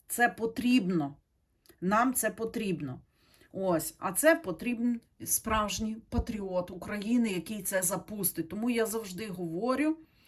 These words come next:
що нам потрібен Залужний як президент.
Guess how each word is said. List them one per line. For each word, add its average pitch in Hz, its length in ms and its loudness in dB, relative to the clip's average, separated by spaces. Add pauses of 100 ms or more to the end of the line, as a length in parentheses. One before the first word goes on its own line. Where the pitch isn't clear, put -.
(280)
що 180 580 -2
нам 247 400 2
потрібен 220 800 -4 (540)
Залужний 214 680 0
як 180 220 -6
президент. 180 760 -2